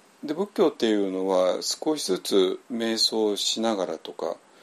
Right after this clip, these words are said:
仏典を読みながらとか、そしてだんだんとこの世界の本当の姿っていうものを、えー、学んでいくっていう、そういう試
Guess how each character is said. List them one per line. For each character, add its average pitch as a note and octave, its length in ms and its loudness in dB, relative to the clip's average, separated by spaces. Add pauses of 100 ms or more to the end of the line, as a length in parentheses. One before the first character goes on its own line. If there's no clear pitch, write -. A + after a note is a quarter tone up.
(320)
仏 G2+ 100 -8 (140)
典 G#2 180 0
を F#2+ 40 -6
読 F#2 160 -6
み G#2 120 -2
な G2+ 120 -2
が F2+ 100 -6
ら D#2 80 -10
と D#2+ 140 -16
か、 - 200 -12 (540)
そ D#3+ 200 -6
し - 120 -2
て F3+ 240 6
だ C3+ 180 8
ん E3 100 0
だ F#3+ 180 4
ん D#3 100 0
と G#2+ 500 0
こ - 160 -6
の F#2+ 320 -2 (320)
世 - 260 -2
界 G2+ 260 0
の F#2 100 -6
本 G2 260 -6
当 G2 160 -6
の F#2 140 -6
姿 F#2 560 -8
っ F2 60 -8 (160)
て - 100 -12
い G2+ 60 -8
う - 20 -10
も G#2 140 -10
の C#3+ 120 -6
を、 A#2 380 0 (640)
え F#2 420 -4
ー、 F#2+ 160 -2
学 F2+ 140 -6
ん E2+ 80 -12
で - 120 -10
い - 40 -14
く - 200 -16
っ - 40 -12 (1040)
て - 80 -4
い E3 60 -2
う、 D#3 60 -6
そ F3 240 -4
う F3+ 60 -4
い C#3 520 -2
う D#2+ 40 -14
試 - 320 -4